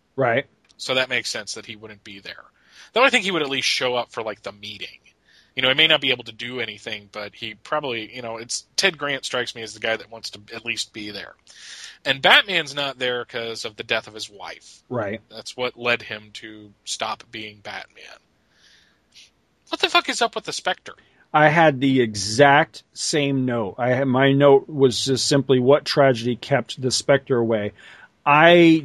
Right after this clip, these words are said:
Speaker 1: didn't know. I, I was totally thrown by that as well. However, in the letters page, um,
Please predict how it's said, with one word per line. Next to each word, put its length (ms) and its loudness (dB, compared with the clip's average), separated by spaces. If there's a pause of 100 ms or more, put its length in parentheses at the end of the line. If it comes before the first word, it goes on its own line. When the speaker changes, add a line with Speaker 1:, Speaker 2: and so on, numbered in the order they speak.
(120)
Speaker 1:
didn't 340 0
know. 440 2
I, 260 4
I 260 0
was 340 -2
totally 540 2
thrown 440 2
by 200 6
that 200 4
as 180 -2
well. 480 6 (380)
However, 640 6
in 320 0
the 360 0
letters 580 6
page, 800 -4 (160)
um, 580 -6